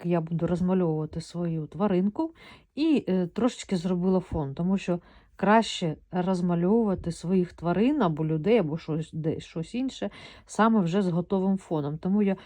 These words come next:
просто накидала такий собі зелений, синенький, нібито ми там облака якісь пливуть і все таке інше. А, а зараз буду вже допрацьовувати, домальовувати цю тварину.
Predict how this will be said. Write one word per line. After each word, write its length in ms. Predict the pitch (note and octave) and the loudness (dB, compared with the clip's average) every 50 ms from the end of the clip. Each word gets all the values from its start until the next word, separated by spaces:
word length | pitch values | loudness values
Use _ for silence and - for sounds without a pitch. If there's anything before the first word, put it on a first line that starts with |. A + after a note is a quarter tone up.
| - - - - | -20 -20 -14 -4
просто 300 | - E4 D#4+ D#4+ - B3+ | 0 0 0 2 2 2
накидала 600 | A#3 A3+ G#3 - A3 F#3 G3 A3+ A#3+ A#3+ G#3 F#3+ | 2 2 2 2 2 4 4 6 6 6 4 2
такий 280 | - G3+ - - F#3+ F3 | 0 -2 -6 -6 -6 -8
собі 280 | - F3 D#3+ D3+ E3 | -6 -6 -6 -4 -2
зелений, 540 | D3+ E3 F#3 A3 C4+ D#4+ D#4+ D4+ B3+ A#3 G#3+ | 0 2 4 4 6 6 6 6 4 2 2
синенький, 600 | - - G#3 F#3+ G3+ B3 C#4 C4 A3 - E3+ F3+ | 0 0 -2 0 2 2 2 0 -2 -2 -2 0
нібито 360 | F#3+ F#3 E3 E3+ - - D#3 | 0 0 -2 -4 -6 -6 -6
ми 180 | D#3 E3 D#3+ D#3+ | -4 -4 -4 -4
там 220 | - D#3+ D#3 D#3 - - - - - - | -4 -6 -6 -8 -8 -12 -20 -20 -14 -8
облака 460 | - F3+ F3+ F3+ F3+ F3+ - A#3+ B3+ | -6 0 2 2 2 2 2 2 4
якісь 340 | B3+ A#3 G#3 - - G3+ - | 4 4 2 2 -2 -6 -6
пливуть 500 | - - F#3+ F#3+ F#3+ F3+ F3+ F#3 F#3 - | -6 -4 -2 0 0 0 -2 -4 -6 -6
і 40 | - | -10
все 140 | - - F#3+ | -10 -8 -6
таке 300 | - G3+ F#3+ - F#3 F3 | -6 -6 -6 -4 -4 -4
інше. 420 | E3 D3+ D#3 D#3+ - - - D3+ - - - - - - - - - | -4 -4 -6 -10 -12 -14 -16 -16 -16 -18 -20 -20 -20 -20 -20 -14 -8
А, 240 | D#3+ E3 E3 D#3 - - | -4 -4 -2 -2 -2 -2
а 120 | F3 F3 | -2 0
зараз 340 | E3 G3 A3+ B3 B3+ A#3 G3 | 4 4 4 4 4 2 0
буду 240 | E3+ F#3 F#3 F3 E3+ | 0 -2 -2 0 0
вже 220 | E3+ F3 F3 D#3 | 0 0 0 0
допрацьовувати, 1040 | D3+ D#3+ A3+ A3+ A3+ - F3+ F3 F3 - - G#3 A3 B3 B3 A3+ G3+ F3+ - F3+ E3 | 2 4 2 2 4 2 -2 -2 -4 -4 -2 0 2 2 4 2 0 0 -2 -4 -4
домальовувати 920 | D3+ E3 G#3 A3 G3+ F3+ E3 E3 E3+ F3 G#3 A3+ A3 G3+ F3 E3 - E3 D#3 | 0 2 4 4 4 4 2 2 2 2 2 2 2 2 0 -2 -4 -8 -16
цю 200 | - - F3 E3+ | -14 -12 -14 -12
тварину. 480 | - E3 E3+ D3+ C#3+ C3+ C3 C#3+ D3+ | -8 -6 -6 -6 -6 -6 -8 -10 -12